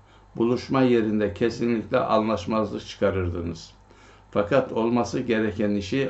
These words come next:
Allah'ın gerçekleştirmesi için değişime, yıkıma uğrayan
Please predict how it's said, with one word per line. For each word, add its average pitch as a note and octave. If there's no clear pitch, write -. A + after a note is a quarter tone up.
Allah'ın G#2+
gerçekleştirmesi G#2
için B2
değişime, A2+
yıkıma A2+
uğrayan A2+